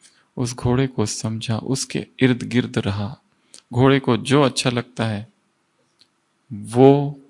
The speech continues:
करने दिया। कोई जबरदस्ती नहीं की उसके साथ, केवल प्यार से उसके साथ हाथ, उसके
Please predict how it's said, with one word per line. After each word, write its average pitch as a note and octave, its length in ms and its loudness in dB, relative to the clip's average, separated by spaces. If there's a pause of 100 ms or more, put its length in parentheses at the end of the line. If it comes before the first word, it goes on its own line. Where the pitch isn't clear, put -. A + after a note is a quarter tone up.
(180)
करने A#2 600 0
दिया। G2 540 -2 (3000)
कोई A#2+ 240 6
जबरदस्ती A#2 580 2
नहीं G#2 200 0
की G2+ 140 -6
उसके F#2+ 280 -6
साथ, - 440 -8 (840)
केवल B2+ 300 6
प्यार B2 460 4
से C3 180 -2
उसके B2+ 280 -4
साथ A#2+ 220 -4 (140)
हाथ, G#2+ 280 -2 (420)
उसके A2+ 360 -4